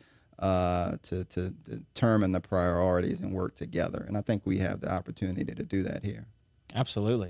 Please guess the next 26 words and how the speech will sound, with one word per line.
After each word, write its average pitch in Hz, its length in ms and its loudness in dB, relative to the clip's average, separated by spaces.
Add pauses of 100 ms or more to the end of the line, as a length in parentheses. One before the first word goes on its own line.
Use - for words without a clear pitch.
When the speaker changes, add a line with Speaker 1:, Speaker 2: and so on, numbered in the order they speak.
Speaker 2:
And 120 100 2
I 104 40 2
Speaker 1:
Yes. - 100 -8
Speaker 2:
think 120 220 0
we're, 104 220 2
we're 107 220 0
well 104 260 4
on 104 160 2
the 90 80 0
way 90 160 -2
to 82 80 -4
do 87 200 -4
that. - 240 -14
Speaker 1:
Yes, - 460 2
yes, 95 320 0
absolutely. 92 720 -2
You 92 80 -4
know, 101 140 2
it's 101 100 2
one 117 140 6
of 104 60 8
those 98 120 4
things 101 320 2
you 98 100 -2
can, 90 260 -4 (680)
um, 87 600 -4